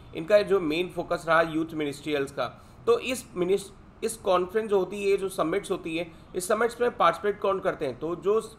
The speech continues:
ब्रिक्स हमारी countries हैं, जैसे ब्राज़ील, रसिया, इंडिया, चाइना, साउथ अफ्रीका, तो इन सभी के जो हमारे यूथ ministers होते हैं वो participate करते हैं।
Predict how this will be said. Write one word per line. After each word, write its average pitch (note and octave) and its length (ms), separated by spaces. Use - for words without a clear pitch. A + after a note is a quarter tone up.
ब्रिक्स E3 340
हमारी F3+ 260
countries F3+ 440
हैं, F#3+ 120
जैसे F#3 180
ब्राज़ील, D#3+ 460
रसिया, F3 260
इंडिया, F3 240
चाइना, E3 300
साउथ E3+ 280
अफ्रीका, E3+ 360
तो A3+ 80
इन A#3+ 220
सभी A3 260
के A#3 120
जो A3+ 100
हमारे G3+ 220
यूथ F#3 340
ministers G3 500
होते F#3+ 220
हैं G3 120
वो G3 180
participate F#3 500
करते F#3 280
हैं। G3 180